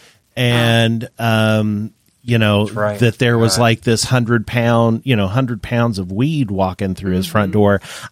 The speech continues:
Speaker 1: I get it. Didn't make me feel any better.
Speaker 3: Oh, yeah, still unnerving. Um,
Speaker 2: Yeah. Well,
Speaker 1: Yeah.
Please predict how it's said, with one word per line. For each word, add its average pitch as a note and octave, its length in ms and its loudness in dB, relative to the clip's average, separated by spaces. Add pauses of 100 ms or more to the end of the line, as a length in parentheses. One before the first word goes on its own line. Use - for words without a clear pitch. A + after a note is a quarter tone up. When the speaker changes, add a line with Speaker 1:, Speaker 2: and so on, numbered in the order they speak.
Speaker 1:
I B2+ 60 0
get D3+ 340 -8
it. - 280 -16 (720)
Didn't F4+ 400 -2
make G3+ 220 0
me E3+ 100 0
feel B2 400 -2
any E2+ 140 -10
better. - 200 -8 (220)
Speaker 3:
Oh, G#3 160 2
yeah, E3+ 320 0
still - 320 -8
unnerving. E3 640 -8 (1200)
Um, D#3 380 -2
Speaker 2:
Yeah. D#3 240 -2 (340)
Well, B2+ 200 -2
Speaker 1:
Yeah. A2 300 0